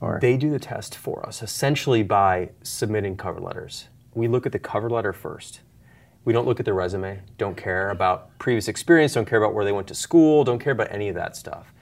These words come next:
Speaker 2: We look at the cover letter. And if they don't have one, resume gets tossed,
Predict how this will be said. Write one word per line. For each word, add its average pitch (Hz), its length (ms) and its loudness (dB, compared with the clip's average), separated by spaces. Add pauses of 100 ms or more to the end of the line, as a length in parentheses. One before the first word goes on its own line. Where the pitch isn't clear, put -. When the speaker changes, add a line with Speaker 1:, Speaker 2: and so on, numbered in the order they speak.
(440)
Speaker 2:
We 113 100 -2
look 127 180 2
at 120 60 -2
the 113 80 0
cover 92 300 -2
letter. 87 260 -10
And 120 80 -6
if 113 80 -2
they 139 80 8
don't 131 140 6
have 117 240 6
one, 156 320 4 (720)
resume 104 320 0
gets - 160 -8
tossed, - 440 -8